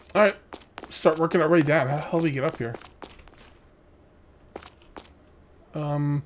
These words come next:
<laughs> forgot how I got up here. <clears throat> Where the heck?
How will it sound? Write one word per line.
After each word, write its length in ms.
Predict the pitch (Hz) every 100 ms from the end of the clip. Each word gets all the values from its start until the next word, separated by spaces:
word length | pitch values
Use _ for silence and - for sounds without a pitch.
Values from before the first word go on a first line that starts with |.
| -
<laughs> 640 | 190 247 - 202 175 -
forgot 280 | - 170 180
how 60 |
I 60 | 175
got 160 | 165 185
up 180 | 226
here. 200 | 170 131 - - _
<clears throat> 240 | _ -
Where 680 | 226 - - 151 135 185 202
the 140 | -
heck? 500 | - - 220 - -